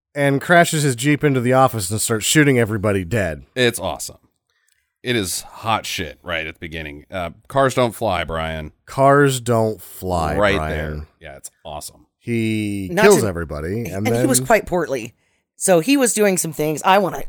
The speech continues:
Speaker 3: interject this here.
Speaker 1: Yeah.
Speaker 3: Like squatting and, and making himself very small
Speaker 2: Uh-huh.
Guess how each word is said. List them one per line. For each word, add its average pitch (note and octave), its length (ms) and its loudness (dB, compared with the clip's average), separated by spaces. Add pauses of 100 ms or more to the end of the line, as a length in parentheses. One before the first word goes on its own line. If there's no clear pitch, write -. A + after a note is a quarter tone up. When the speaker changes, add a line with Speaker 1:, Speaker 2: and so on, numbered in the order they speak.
Speaker 3:
interject C#3 460 -2
this - 160 -8
here. A#2+ 240 -6
Speaker 1:
Yeah. G2 340 -2 (220)
Speaker 3:
Like D#3+ 320 0
squatting G3 560 2
and, C3+ 160 -2
and D3+ 140 -2
making F#3 300 -2
himself C#3+ 460 -4
very F3+ 260 -2
small D3+ 680 6
Speaker 2:
Uh-huh. A2 240 -2